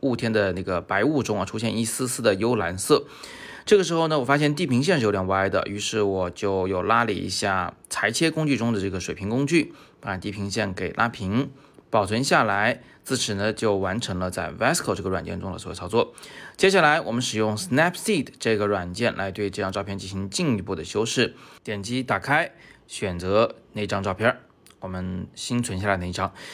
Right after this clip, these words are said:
接下来呢，我们先放大，看天空中有一个灰点啊，是感光元件上的，所以我们要点击工具，然后呢点击修复工具，并且呢放大照片。这个时候画面中有个白色小圆圈，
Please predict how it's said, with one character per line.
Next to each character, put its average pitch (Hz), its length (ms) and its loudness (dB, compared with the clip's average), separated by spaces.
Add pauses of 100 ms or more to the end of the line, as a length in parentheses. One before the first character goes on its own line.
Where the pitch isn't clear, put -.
(140)
接 165 140 4
下 170 80 6
来 143 100 6
呢， 151 220 4
我 110 120 4
们 117 320 2
先 143 240 2
放 139 220 4
大， 127 220 4
看 107 200 -2
天 113 160 0
空 117 140 2
中 117 220 2
有 95 80 0
一 90 100 -2
个 98 180 2
灰 135 220 2
点 - 160 -4
啊， 95 220 -6
是 - 160 -6
感 87 160 -6
光 92 120 -4
元 90 120 -2
件 92 100 -2
上 92 220 -6
的， - 160 -6 (320)
所 - 100 2
以 - 20 8
我 127 60 8
们 117 140 4
要 113 160 6
点 101 160 -2
击 98 120 -2
工 147 280 0
具， 147 340 2
然 98 180 0
后 101 140 0
呢 95 80 -2
点 90 160 -4
击 92 140 -6
修 156 320 4
复 165 160 0
工 95 200 0
具， - 280 -4 (320)
并 123 120 0
且 110 200 0
呢 95 160 -2
放 147 280 4
大 120 200 4
照 98 120 0
片。 107 320 2
这 113 120 -6
个 110 80 -6
时 104 80 -2
候 95 40 -2
画 104 100 -2
面 101 100 0
中 104 180 2
有 95 60 -2
个 101 120 0
白 95 160 0
色 120 140 0
小 107 140 0
圆 92 160 0
圈， 127 260 2